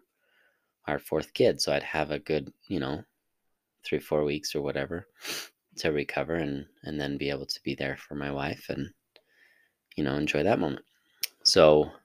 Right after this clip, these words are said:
I think it was set that I would have a surgery on Friday or something like that. Twenty, or it was October sixteenth, um, of that twenty twenty year. And so I'm, you know,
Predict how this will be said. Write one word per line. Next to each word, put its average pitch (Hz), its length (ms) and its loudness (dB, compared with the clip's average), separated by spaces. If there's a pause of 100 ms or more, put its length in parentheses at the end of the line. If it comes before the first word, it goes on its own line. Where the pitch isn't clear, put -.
(1900)
I - 80 -14 (160)
think 123 200 2
it - 100 4
was - 160 2
set - 540 4 (160)
that 80 180 0
I 76 120 4
would 73 260 -2 (280)
have 82 200 4
a 80 40 0
surgery 80 400 -2
on 71 200 -2
Friday 78 600 -2
or - 180 -8 (300)
something - 260 -8
like 143 240 -6
that. - 240 -12
Twenty, - 360 -4
or 73 240 0
it - 180 -2
was - 300 6 (560)
October 78 280 4
sixteenth, - 880 -2 (840)
um, - 540 -4 (400)
of 73 100 0
that 65 200 -2
twenty 76 260 0
twenty - 260 -2
year. - 300 -2
And 147 140 0
so - 260 2
I'm, 76 360 2 (360)
you 139 100 0
know, 78 200 0